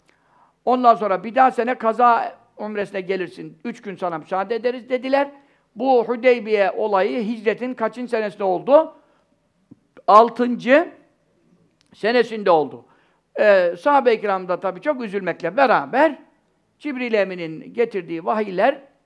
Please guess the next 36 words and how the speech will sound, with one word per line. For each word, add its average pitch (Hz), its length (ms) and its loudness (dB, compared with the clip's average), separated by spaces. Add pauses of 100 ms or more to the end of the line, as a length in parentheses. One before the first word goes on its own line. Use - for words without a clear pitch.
(500)
tevcihatıyla 180 920 -2 (180)
Hazreti 202 380 -4
Ömer 196 160 -2
Efendimiz 185 340 -6
baştan 180 320 -6
anlamadıysa 160 720 -6
da, 254 300 -2
yani 160 200 -6
üzüldüyse 151 600 -12
de, 381 240 -2 (480)
e, - 140 -10
vahiy 247 380 2
ile 165 360 -4
hareket 165 440 -6
eden 147 220 -6
sallallahu 202 440 -2
aleyhi 151 120 -6
ve - 40 -12
sellem 247 160 -8
Efendimiz 180 400 -8
"Şimdi 240 320 -16
dönüyoruz." 180 480 -2 (320)
buyurdu. 170 340 0
Sahabe-i 233 360 2
kiram 165 260 -8
da - 60 -10
üzüldüler. 214 540 -4 (200)
"E 196 60 -8
sen 254 200 -2
bize 202 220 -6
demedin 247 300 -6
mi 190 80 -16
ki 165 200 -10 (160)
Mescid-i 202 340 -6
Haram'a 185 300 0
gireceğiz, 165 680 -6